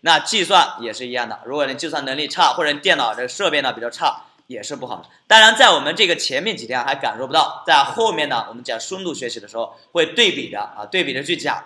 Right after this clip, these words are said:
那，那个计算能力呢是要求比较多的。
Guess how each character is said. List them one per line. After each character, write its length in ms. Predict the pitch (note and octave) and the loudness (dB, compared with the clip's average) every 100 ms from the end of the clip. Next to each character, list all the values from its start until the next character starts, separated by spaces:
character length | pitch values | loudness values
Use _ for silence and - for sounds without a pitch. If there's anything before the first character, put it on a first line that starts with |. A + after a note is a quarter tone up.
| - | -12
那， 80 | A2+ | -8
那 160 | E3 | -4
个 80 | C#3 | -4
计 160 | C3 C3 | -6 -10
算 200 | D3 A#2+ | -8 -8
能 160 | A2 | -10
力 80 | B2+ | -10
呢 120 | B2 | -10
是 180 | A2 A#2 | -10 -8
要 180 | C3 D3 | -2 -2
求 120 | C#3+ | -2
比 80 | G#2+ | -10
较 120 | A2 | -10
多 180 | G#2+ C#3+ | -6 -2
的。 240 | C#3+ - | -2 -4